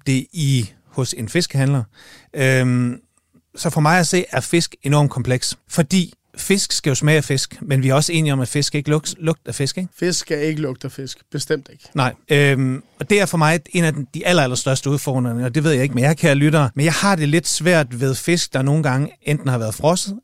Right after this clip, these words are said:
Speaker 1: eller er købt i et supermarked. Jeg synes nogle gange, at man kan købe et eller andet med en god intention, og så åbne den her pakke, og så ryger hele begejstringen og hele lysten til fisk.
Speaker 2: Præcis. Det handler, det handler jo om, at, øh, man, jeg synes, man skal gå mere op i, hvor man køber sin mad.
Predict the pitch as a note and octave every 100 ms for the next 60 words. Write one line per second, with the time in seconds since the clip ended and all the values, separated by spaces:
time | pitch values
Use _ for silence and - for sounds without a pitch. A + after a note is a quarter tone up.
0 | - C#3+ C3+ A2+ D3+ D3 - D3+ - C#3+
1 | A#2 A2 A2+ A#2+ B2 F3+ F3+ F3+ E3+ F3
2 | D3 C3 A#2+ C#3 - - E3+ F3+ D3+ C#3
3 | C#3 D#3+ B2+ B2 D#3+ C#3 A#2 B2+ - E3
4 | D#3 - - D#3 F3 D3+ B2+ B2+ A2 D3+
5 | F3+ - D3 E3+ C#3+ D#3+ A#2+ B2+ C#3+ C#3+
6 | A#2+ B2 B2+ C3 A#2 A#2 - A#2 C3 B2
7 | C3+ - A2 A2 B2 A#2+ - - D3+ C#3+
8 | C3 - - - E3+ D#3+ F3 F#3 E3 C#3+
9 | D#3 D#3 E3+ E3+ D3 C#3 C#3 D#3+ C#3 -
10 | C3+ B2 B2+ C3 C#3 _ F3+ D3+ - E3+
11 | C#3+ D#3+ C#3+ D3 D#3 D#3+ E3+ F#3 D3+ D3
12 | E3 C#3+ C#3 C#3+ D3+ - C3+ C3+ - C3
13 | G#2+